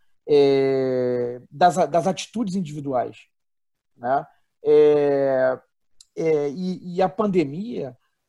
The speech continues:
tá trazendo uma série de questionamentos, né, e elementos pra essa reflexão, seja do ponto de vista de sociedades ocidentais, né, que prezam muito pela liberdade individual, mas que também pode ser, levar a comportamentos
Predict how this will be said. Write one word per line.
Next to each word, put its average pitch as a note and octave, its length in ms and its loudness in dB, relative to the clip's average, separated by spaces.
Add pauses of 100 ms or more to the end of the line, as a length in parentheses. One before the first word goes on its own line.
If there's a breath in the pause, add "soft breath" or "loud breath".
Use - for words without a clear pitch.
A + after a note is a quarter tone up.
tá G#3 100 0
trazendo D#3 1040 -2 (280)
uma F3+ 200 -4
série G#3+ 220 -4
de F#3 100 -10
questionamentos, E3+ 1000 -6
né, A#2+ 220 -10
e D3+ 120 -4
elementos E3 440 -2
pra - 180 -6
essa C#3+ 160 -8
reflexão, E3+ 680 -10 (300)
seja A#3+ 520 -2
do F#3 100 -6
ponto G3+ 220 -6
de D3+ 100 -12
vista D#3+ 260 -8
de C#3+ 140 -16
sociedades C3+ 960 -2 (380)
ocidentais, D3+ 800 -4 (500)
né, F#3 160 -4
que - 160 -18 (120)
prezam E3 480 2
muito E3 500 -8
pela C3 300 -2
liberdade C3 560 -2
individual, C3+ 580 -4
mas C#3+ 260 -4
que - 400 -20
também D#3+ 400 -2
pode D3 320 -2
ser, D#3+ 140 -8
levar D3+ 480 0
a D3+ 40 -4
comportamentos C#3 1000 -12